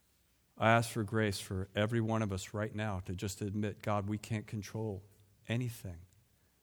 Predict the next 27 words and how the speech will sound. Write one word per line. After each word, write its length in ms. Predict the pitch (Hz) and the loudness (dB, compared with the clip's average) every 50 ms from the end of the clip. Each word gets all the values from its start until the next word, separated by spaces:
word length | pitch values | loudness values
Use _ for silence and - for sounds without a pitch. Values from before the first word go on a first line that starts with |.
| _ _ _ _ _ _ _ _ _ _ _ - _ _ _ _ _ _ _ _ _ | _ _ _ _ _ _ _ _ _ _ _ -20 _ _ _ _ _ _ _ _ _
And 120 | - 107 107 | -2 2 4
ask 200 | 107 107 110 110 | 4 4 4 2
for 140 | - 110 104 | -2 -4 0
every 260 | - 107 107 110 104 | 0 2 2 2 0
one 280 | 101 101 104 107 107 | 0 2 0 0 0
of 100 | 104 98 | 0 0
us 160 | 98 92 - - | -2 -2 -4 -6
to 120 | - - | -6 -4
admit 380 | 101 95 101 104 110 107 104 - | -2 -2 0 0 0 -2 -4 -6
that 120 | 104 101 | -8 -6
sometimes 720 | - - - 113 113 110 - 113 107 107 107 101 98 - | -4 -2 -2 -2 -2 -2 0 0 0 0 0 -4 -4 -4
we 140 | - 107 104 | -2 -2 0
run 280 | 101 101 104 101 101 95 | 0 0 0 0 0 -2
from 340 | 95 - - 113 110 113 110 | -4 -4 -2 -2 0 0 2
danger 440 | 110 110 110 107 104 - 107 104 | 2 0 0 0 -2 -2 -4 -6
to 260 | 98 - - - 113 107 | -6 -8 -6 -4 -4 -2
danger. 540 | 104 98 95 92 90 - - - 90 87 - _ _ _ _ _ _ _ _ _ _ _ _ _ _ _ _ _ _ _ _ _ _ _ _ _ _ _ _ _ _ _ _ | -2 -2 -4 -4 -6 -8 -10 -12 -12 -12 -14 _ _ _ _ _ _ _ _ _ _ _ _ _ _ _ _ _ _ _ _ _ _ _ _ _ _ _ _ _ _ _ _
We 140 | - 107 107 | -2 0 2
run 320 | 104 101 107 107 107 107 | 2 4 4 4 4 2
from 240 | 101 - - 107 101 | 0 -2 -2 -2 0
what's 200 | 101 101 98 - | 0 -2 -2 -4
shaking 500 | - - - 104 101 98 - - 98 90 | -4 -2 0 0 0 -2 -2 -4 -4 -4
to 120 | 87 - 101 | -4 -6 -8
something 440 | - - 113 101 92 - 101 95 | -6 -4 -4 -4 -4 -2 -2 -2
that's 420 | 95 95 90 - - - - - - - - - _ _ _ _ _ _ | -2 -2 -4 -4 -6 -6 -6 -8 -10 -14 -20 -20 _ _ _ _ _ _
not 240 | 98 101 101 107 - | 0 0 0 0 0
reliable, 720 | 101 101 98 98 98 104 104 101 92 95 87 85 82 - | -2 0 0 2 2 2 2 2 0 -2 -4 -4 -6 -10